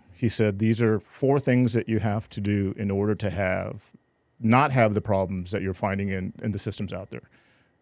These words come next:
So he said, "Basically, you, you do these four things," and I won't go into all that. It's a long story. "You do these four things, and you will be able to have the best system on the market."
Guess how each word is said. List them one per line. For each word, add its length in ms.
So 260
he 100
said, 220
"Basically, 440
you, 200
you 200
do 300
these 340
four 280
things," 480
and 80
I 40
won't 180
go 140
into 140
all 160
that. 280
It's 380
a 60
long 220
story. 380
"You 120
do 140
these 300
four 280
things, 520
and 160
you 220
will 160
be 200
able 280
to 380
have 640
the 180
best 420
system 400
on 80
the 60
market." 340